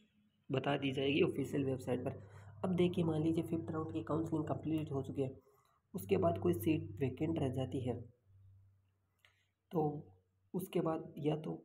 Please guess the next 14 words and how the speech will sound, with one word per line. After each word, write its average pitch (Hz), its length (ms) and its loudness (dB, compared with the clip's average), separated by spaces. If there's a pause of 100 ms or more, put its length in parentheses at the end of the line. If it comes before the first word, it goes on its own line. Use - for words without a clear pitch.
open 156 300 -2
counseling 151 420 2
होगी 151 400 -2
या 151 60 0
physical 143 500 -4 (480)
counseling 151 440 0 (300)
करवाई 143 280 4
जाएगी 143 380 2 (140)
post 165 200 0
graduate 139 460 6
program 127 360 2
के 131 120 -4
लिए। 123 200 0 (1080)
यदि 147 600 0